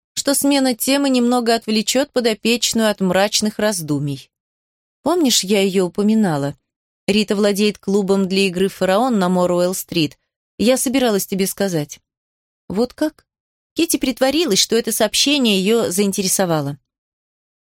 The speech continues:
Среди прочего, она поведала, что молодой мистер де Лейси связался с ужасно плохой компанией. «Мы просто сплетничали.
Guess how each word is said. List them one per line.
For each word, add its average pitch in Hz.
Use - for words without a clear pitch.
Среди 196
прочего, 269
она 262
поведала, 254
что 220
молодой 220
мистер 214
де 196
Лейси 208
связался 196
с -
ужасно 190
плохой 185
компанией. 156
«Мы 202
просто 202
сплетничали. 160